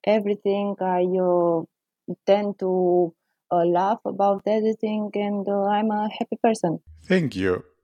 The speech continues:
Speaker 2: Does that mean you have, like, that kind of typical Eastern European or Balkan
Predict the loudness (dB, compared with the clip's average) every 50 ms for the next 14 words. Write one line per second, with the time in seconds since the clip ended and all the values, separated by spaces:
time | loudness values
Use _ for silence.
0 | _ _ -10 -2 2 2 2 2 2 2 2 2 2 -2 -4 -4 -2 -2 -2 -2
1 | 0 0 0 0 0 0 0 0 2 2 2 2 2 2 2 2 2 0 0 2
2 | 2 4 4 2 0 -4 -10 -20 _ -20 -20 -20 -20 -20 -20 _ _ 0 0 0
3 | 0 -2 -4 -4 -2 0 0 2 2 2 2 2 0 -4 _ 0 0 2 2 0
4 | 0 2 2 4 4 4 2 0 -2 -4 -4 -4 -4 0 2 2 2 2 2 2
5 | 2 2 2 0 -2 -2 -2 0 0 2 2 0 0 2 2 2 2 2 2 2
6 | 2 2 0 -2 -2 -2 0 0 0 0 -2 -2 -4 -6